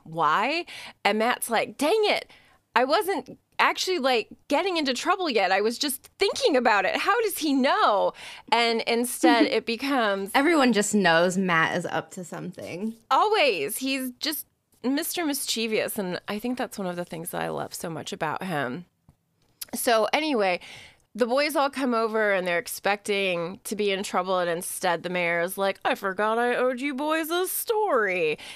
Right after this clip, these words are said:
Speaker 1: And Tam's like, "I'll tell you a story." And so Tam offers to tell the story about the real dragon, not a false one. And there's a definite air of uneasiness among the people that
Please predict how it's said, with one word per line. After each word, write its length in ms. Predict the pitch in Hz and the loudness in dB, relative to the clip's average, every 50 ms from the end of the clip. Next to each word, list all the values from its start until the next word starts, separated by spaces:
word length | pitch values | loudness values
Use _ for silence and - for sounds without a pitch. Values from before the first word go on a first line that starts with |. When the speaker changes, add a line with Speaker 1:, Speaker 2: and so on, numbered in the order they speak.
| - - | -10 -8
Speaker 1:
And 140 | - 196 190 | -6 -4 -2
Tam's 360 | - 254 202 190 196 202 - | -2 0 0 0 0 0 0
like, 200 | 196 185 180 - - | 0 0 0 0 0
"I'll 180 | - 180 233 240 | 2 2 2 2
tell 280 | - - 190 160 147 147 | -2 -4 -2 -2 0 0
you 120 | 151 147 131 | 0 0 -2
a 60 | 131 | -2
story." 760 | - - - - - 160 151 151 156 160 165 175 185 190 - _ - | -4 -4 -6 -4 -2 -2 0 0 2 2 2 2 0 -2 -2 _ 0
And 180 | 226 233 233 | 0 0 0
so 200 | - - 294 226 | -2 -2 -2 -2
Tam 380 | 226 233 - 254 269 254 294 294 - | -2 -2 -4 -2 0 0 0 0 0
offers 460 | - 208 226 - - 202 214 214 - - | 0 0 0 -2 -4 -4 -4 -4 -6 -10
to 140 | - 202 208 | -12 -10 -8
tell 240 | - 233 220 208 | -6 -4 -2 -2
the 120 | 214 226 240 | -2 -4 -6
story 480 | - - - 190 180 175 170 170 156 - - | -6 -6 -4 -2 0 0 0 0 -2 -2 -4
about 400 | 185 180 180 180 170 - _ - | -4 -2 0 0 0 -2 _ -6
the 100 | 208 185 | -8 -8
real 400 | 180 180 196 226 262 294 294 269 | -8 -8 -6 -4 -2 -2 -2 -4
dragon, 680 | 220 190 170 147 143 135 131 - 107 113 85 - - - _ _ _ _ | -2 -2 -2 -2 -2 -4 -6 -8 -8 -8 -8 -8 -12 -16 _ _ _ _
not 340 | - 185 190 185 180 170 - - | -6 -2 0 2 2 2 2 0
a 40 | - | -4
false 420 | - - 160 127 82 - - - - | -4 -2 -2 -2 -2 -4 -8 -8 -6
one. 340 | 147 82 - - - 208 - - - - - - - - - _ _ - | -6 -6 -6 -8 -10 -12 -14 -16 -20 -20 -20 -20 -20 -20 -20 _ _ 0
And 400 | 196 196 202 190 190 180 165 160 - _ _ _ _ | 0 2 2 2 2 0 -2 -6 -8 _ _ _ _
there's 440 | - 190 202 190 180 180 185 180 190 | -6 -2 0 2 2 2 0 -2 -4
a 140 | 175 165 - _ - | -6 -6 -8 _ 0
definite 440 | - 226 226 233 - 226 214 - - | 0 2 2 0 -2 -4 -4 -2 -2
air 380 | - 175 170 170 165 160 151 - - | 0 0 2 2 2 0 0 -2 -2
of 180 | 165 160 - - - | -4 -4 -6 -6 -4
uneasiness 920 | 160 156 156 156 - _ - 208 220 254 247 277 277 277 277 269 277 - - - | -4 -4 -4 -6 -10 _ -6 -4 -2 -2 -2 -2 -2 0 -2 -2 -4 -4 -6 -4
among 280 | 196 185 165 170 165 | -2 -2 -2 -2 -4
the 80 | 160 165 | -4 -6
people 760 | - - 233 233 226 - 233 220 214 214 214 208 202 - - - | -6 -8 -8 -6 -4 -2 0 0 0 2 2 2 0 0 -2 -6
that 520 | 170 160 175 165 165 165 160 151 - - | -6 -2 0 2 2 2 0 0 -4 -6